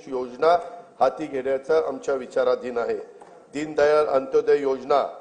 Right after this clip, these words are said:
राष्ट्रीय ग्रामीण उपजीविका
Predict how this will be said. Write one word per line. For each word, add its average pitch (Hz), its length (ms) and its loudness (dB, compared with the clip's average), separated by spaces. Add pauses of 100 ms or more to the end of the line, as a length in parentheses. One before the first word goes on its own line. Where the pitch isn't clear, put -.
(320)
राष्ट्रीय 151 680 4
ग्रामीण 151 580 0
उपजीविका 143 1120 0